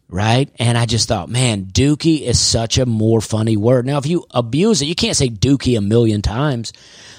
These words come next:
also, when I'm doing jokes about, about weed or something like that, I like to just say drugs because I think drugs is vague and funny.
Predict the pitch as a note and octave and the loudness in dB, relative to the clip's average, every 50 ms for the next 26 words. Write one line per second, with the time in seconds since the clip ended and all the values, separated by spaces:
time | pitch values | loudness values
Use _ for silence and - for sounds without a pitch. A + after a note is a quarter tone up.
0 | - - - B2+ C#3 D3 - E3+ D3+ C#3 C#3 C3 B2+ B2 A#2+ A2+ A#2+ B2+ C3 B2 | -14 -6 -2 0 0 2 2 2 2 2 2 2 2 2 2 2 2 4 4 4
1 | A2 A#2+ B2 B2 - - A#2 G#2+ A2+ A2 G#2+ G2+ - - - - - G#2 G#2 G#2 | 4 4 2 4 4 2 2 4 2 2 2 0 -4 -10 -10 -4 -2 0 2 2
2 | G2+ G2 F#2 G2 G#2+ A#2+ C3+ C#3 C3+ B2 A#2 A2 G2+ F#2+ F2+ E2+ - A#2 A2+ - | 0 0 0 0 2 4 6 6 6 6 6 4 4 2 0 0 0 0 0 -2
3 | A2+ A2 G#2+ G#2+ A2 B2 B2 A#2+ - C3 D3 E3+ F#3 G3 - - D#3+ C3 D3 D3 | -2 -4 -6 -8 -8 -8 -8 -8 -6 -6 -4 -2 -2 -2 -2 -4 -4 -4 -2 -2
4 | C3 - - C#3 B2+ G#2+ F#2 G2 G2+ G#2+ A2+ B2+ A#2+ E2 B1 C2 - - - - | -2 -2 -2 -4 -4 -6 -8 -8 -4 -2 -2 -2 -2 -4 -8 -12 -16 -16 -16 -16
5 | - _ _ _ _ _ _ _ _ _ - - A2+ C#3+ C#3 B2 C3 C3 - D3 | -18 _ _ _ _ _ _ _ _ _ -6 -2 0 2 2 2 2 2 2 0
6 | D3 B2 G#2+ G2+ A2 A2 A2+ A#2+ C3 C3+ B2+ A2+ A#2+ A2+ G#2+ E2+ D#2+ F2 G#2+ A2 | -2 -4 -6 -4 -2 0 2 4 4 2 2 2 0 0 0 -2 -2 0 2 4
7 | A2+ A2+ A2+ A2+ A2 A2 G#2 G2 - - A2+ A2+ G#2 D2 A#1 | 4 4 4 2 2 0 -2 -4 -2 -2 -2 -2 -2 -4 -6